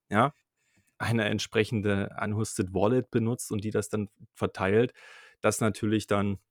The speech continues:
ähm, auch wieder darunter fallen könnte, weil wiederum ein gewerbliches Moment dabei eine Rolle spielt. Und, ähm, aber im, im Kern wird wahrscheinlich auch eher dieser angebunden werden an diese klassischen,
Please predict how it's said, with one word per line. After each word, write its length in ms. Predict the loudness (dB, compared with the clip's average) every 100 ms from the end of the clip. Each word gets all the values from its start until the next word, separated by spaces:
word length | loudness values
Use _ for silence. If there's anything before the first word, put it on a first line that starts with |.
| _ _ _ _ _ _ _ -10 0
ähm, 220 | 0 2
auch 220 | 0 4
wieder 140 | 6
darunter 440 | 6 6 4 4 2
fallen 480 | 4 6 6 2 0
könnte, 560 | 0 2 4 4 4 -4
weil 360 | 2 2 4
wiederum 320 | 2 0 0
ein 120 | -2 -2
gewerbliches 680 | 4 4 4 -2 -6 -6
Moment 500 | -2 2 2 0 -4 _ _ _ _
dabei 260 | -4 0 0
eine 140 | 0
Rolle 240 | 0 2 0
spielt. 400 | -2 0 0 -4 -20 -20 -20 -20 -20 _
Und, 560 | 0 2 2 -2 -6 -6
ähm, 500 | 0 2 4 2 -2 -6 _ _ _ _ -2
aber 380 | 2 6 4 4
im, 100 | -6
im 220 | -6 -4
Kern 340 | 4 4 4
wird 220 | 0 0 0
wahrscheinlich 580 | 0 -2 -2 -2 -2
auch 160 | -6 -6 -2
eher 260 | 2 2
dieser 380 | 0 -4 -4 -4
angebunden 560 | -4 -4 -2 -4 -2 -2
werden 320 | -2 -2 -4
an 100 | -4
diese 240 | -4 -8
klassischen, 560 | -8 -8 -8 -6 -6